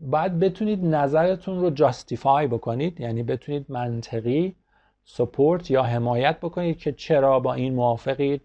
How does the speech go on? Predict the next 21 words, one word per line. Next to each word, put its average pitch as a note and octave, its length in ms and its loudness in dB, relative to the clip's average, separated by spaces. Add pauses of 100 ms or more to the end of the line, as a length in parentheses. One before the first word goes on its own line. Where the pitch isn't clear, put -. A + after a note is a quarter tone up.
(140)
یا B2 160 -4
چرا C3+ 320 -2
این C3+ 140 -4
حرف C3 260 -2
رو C3+ 80 -10
می‌زنید B2+ 500 -4
یا A#2 160 -6
چرا B2 320 -4
با A#2+ 100 -4
این B2+ 140 -6
مخالفید. A#2+ 760 -4 (380)
هم؟ F3+ 180 -8 (720)
پس D#3 220 -10 (100)
justifying E3+ 760 0
opinion E3 680 -2
باید F3+ 280 2
توی F#3 160 -2
این F3 180 0
کار F3+ 200 2
خوب D#3 400 -6
باشید - 500 -10